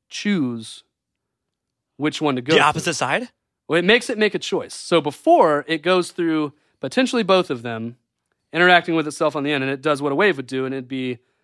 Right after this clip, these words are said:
Speaker 1: like, this wave pattern
Speaker 2: Okay.
Speaker 1: of, like,
Speaker 2: So, okay.
Speaker 1: dispersion.
Speaker 2: Yeah.
Speaker 1: So,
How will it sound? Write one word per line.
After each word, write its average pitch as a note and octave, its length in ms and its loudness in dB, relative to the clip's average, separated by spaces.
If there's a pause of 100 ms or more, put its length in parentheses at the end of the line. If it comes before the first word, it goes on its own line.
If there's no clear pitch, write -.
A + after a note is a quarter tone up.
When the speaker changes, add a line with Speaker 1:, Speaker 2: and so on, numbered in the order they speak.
(120)
Speaker 1:
like, C3+ 180 -6
this C3+ 200 -6
wave D#3+ 320 2
pattern B2 360 0
Speaker 2:
Okay. B2 240 0
Speaker 1:
of, A2+ 80 -14 (640)
like, A#2+ 100 -6
Speaker 2:
So, D#3 80 0
okay. D#3+ 120 -8 (200)
Speaker 1:
dispersion. B2+ 680 -4
Speaker 2:
Yeah. - 200 -12 (280)
Speaker 1:
So, A#2 380 -4